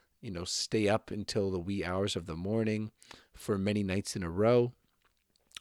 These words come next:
because that's gonna mess up your metabolism and your blood sugar and your brain function, as we all know. Um, but that's that. Those are my steps. So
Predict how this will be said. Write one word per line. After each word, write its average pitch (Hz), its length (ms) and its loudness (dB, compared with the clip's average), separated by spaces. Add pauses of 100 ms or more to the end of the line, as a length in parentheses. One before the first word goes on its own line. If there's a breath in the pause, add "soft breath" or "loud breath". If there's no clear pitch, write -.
(100)
because 110 220 -4
that's 95 200 -2
gonna 95 220 -2
mess 90 320 -2
up 90 120 -2
your 85 120 -6
metabolism 90 680 -2
and 85 140 -4
your 78 80 -6
blood 87 240 -4
sugar 87 320 -4
and 90 180 -8
your 82 140 -8
brain 101 380 -2
function, 110 500 -4 (500 soft breath)
as 92 240 -8
we 80 140 -6
all 82 160 -6
know. 80 320 -4 (500 soft breath)
Um, 76 580 -8 (140)
but - 140 -4
that's 147 220 2
that. 120 340 0
Those 113 220 -2
are 139 40 2
my 135 120 2
steps. - 600 -4
So 98 840 0